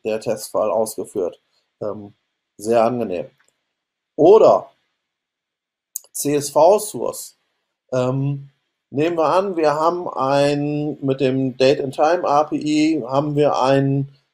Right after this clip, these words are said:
Temporal Adjuster erstellt, der euch den nächsten Gehaltszahltag,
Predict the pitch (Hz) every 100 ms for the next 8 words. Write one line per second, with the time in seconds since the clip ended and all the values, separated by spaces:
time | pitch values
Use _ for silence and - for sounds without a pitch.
0 | _ - 151 151 151 143 139 127 151 180
1 | - 180 170 - 151 151 156 139 127 117
2 | 127 135 - 123 127 127 120 123 _ _
3 | _ 123 131 143 139 127 113 127 175 190
4 | - 160 156 165 165 165 165 143 151 -